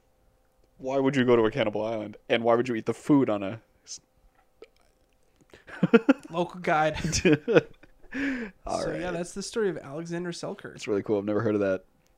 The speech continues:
Speaker 1: Um, so I also have a survivor, survivor story. Uh, it's a lot more recent. Uh, I don't think I went nearly as much into detail as you did, and I don't think I can do the story justice. Um, but it's pretty wild.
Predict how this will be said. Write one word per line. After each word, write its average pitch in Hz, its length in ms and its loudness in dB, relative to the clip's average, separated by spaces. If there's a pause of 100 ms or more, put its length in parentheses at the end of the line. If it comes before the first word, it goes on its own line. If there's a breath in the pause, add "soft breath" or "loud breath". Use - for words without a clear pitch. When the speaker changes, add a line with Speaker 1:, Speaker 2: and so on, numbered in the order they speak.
(180)
Speaker 1:
Um, 95 240 -2
so - 120 -8
I 110 80 0
also 98 280 -2
have 101 160 -12
a 87 40 -18
survivor, 90 480 -16 (120)
survivor 90 720 -4
story. 69 520 -12 (200)
Uh, 80 360 -10
it's 92 100 -14
a 101 40 -10
lot 123 160 -2
more 110 160 2
recent. 92 420 -4 (1500 soft breath)
Uh, 78 340 -6
I 92 100 -2
don't 113 140 -2
think 113 160 -6
I 101 60 0
went 92 280 -6
nearly 98 540 -4
as 92 180 -8
much 98 200 -10
into 90 120 -12
detail 131 340 -12
as 87 160 -12
you 92 100 -10
did, 110 260 -8 (540 soft breath)
and 90 220 -12
I 92 100 -6
don't 98 320 -8
think 110 180 -6
I 104 80 -4
can 104 140 -10
do 98 100 -6
the 98 80 -8
story 90 280 -6
justice. - 580 -12 (500)
Um, - 80 -20 (1040)
but 110 60 -16
it's 110 100 -18
pretty 123 160 0
wild. 104 360 -4